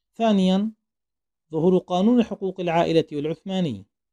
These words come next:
شعرت الدولة العثمانية بالحاجة إلى إيجاد قانون للأسرة، فوضعت قانوناً سمته قانون حقوق العائلة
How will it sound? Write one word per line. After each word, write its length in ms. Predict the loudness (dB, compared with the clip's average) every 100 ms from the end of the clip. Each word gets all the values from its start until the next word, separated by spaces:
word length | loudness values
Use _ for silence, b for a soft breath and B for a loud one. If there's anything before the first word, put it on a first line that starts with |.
| _ _
شعرت 480 | -2 4 6 6 2
الدولة 340 | -8 -4 -4 -6
العثمانية 600 | -12 -12 -8 -4 -2 -2
بالحاجة 480 | -2 -2 0 2 2
إلى 280 | 0 0 2
إيجاد 500 | 4 2 4 4 4
قانون 440 | 2 0 2 4 4
للأسرة، 600 | 2 0 -4 -10 -16 -20 _ _ _
فوضعت 480 | -6 2 2 4 2
قانوناً 640 | -2 -2 0 0 0 -2 -4 _ _
سمته 540 | -10 -4 -2 -4 -4 -10
قانون 520 | -6 -4 -2 -2 -4
حقوق 360 | -6 -12 -12 -8
العائلة 440 | -6 -4 -4 -6